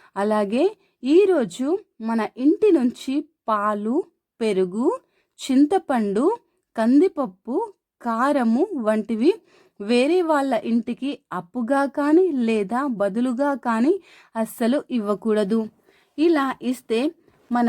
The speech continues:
సంపాదన అంతా కూడా హరించుకుపోతుంది. మన ఇంట్లో నుంచి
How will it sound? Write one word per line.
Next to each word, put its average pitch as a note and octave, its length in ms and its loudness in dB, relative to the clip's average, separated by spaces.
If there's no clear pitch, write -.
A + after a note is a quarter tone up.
సంపాదన D#4 720 2
అంతా G#3 320 -6
కూడా A3 340 -4
హరించుకుపోతుంది. A3+ 1300 -2
మన C4+ 160 4
ఇంట్లో B3+ 400 0
నుంచి C#4 420 0